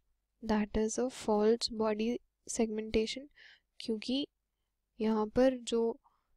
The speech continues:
सेगमेंट्स होते हैं वो होते हैं divided only externally, और इनके लिए जो टर्म यूज़ किया जाता है that is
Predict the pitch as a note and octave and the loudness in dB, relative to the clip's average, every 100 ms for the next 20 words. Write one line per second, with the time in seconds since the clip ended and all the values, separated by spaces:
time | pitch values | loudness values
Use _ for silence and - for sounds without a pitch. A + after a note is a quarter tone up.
0 | _ - A#3 A3+ A#3+ C4 B3+ A3+ G#3+ G#3+ | _ 0 4 4 2 -2 -2 -4 -2 -2
1 | A3 B3 A3+ G#3+ G#3 A3 A#3 A3 G#3+ G#3 | 0 0 0 -2 0 0 0 0 2 4
2 | G3+ A#3 A#3+ G#3+ G3 A3 D#4+ - - _ | 4 4 2 -2 -2 -2 -2 -6 -20 _
3 | - - A#3 - - - - A3+ A3 A3 | -18 -2 -2 -2 -8 -6 0 0 0 -2
4 | G#3+ G#3+ _ _ - _ A3 G#3 G#3 G#3+ | -2 -6 _ _ -20 _ 2 4 2 2
5 | A3 A3+ A3+ A3+ A3+ A3 B3+ A#3+ A#3 - | 4 4 0 -2 -2 0 -2 -4 -6 -2
6 | A3+ A3 G#3 F#3+ G3+ G3+ A#3 G3+ - G#3 | 0 0 -2 -2 -2 -2 -2 -2 0 2
7 | C4 - | 2 0